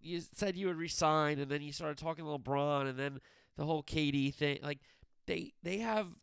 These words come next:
a legitimate beef. Now, should they say Kyrie sucks every game and F you? No,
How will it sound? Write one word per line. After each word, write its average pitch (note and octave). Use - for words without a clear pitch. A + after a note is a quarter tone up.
a D3+
legitimate D#3+
beef. -
Now, C#3
should D3
they C#3+
say C#3+
Kyrie C#3+
sucks D3
every C3+
game E3
and A#2+
F B2
you? E3
No, E3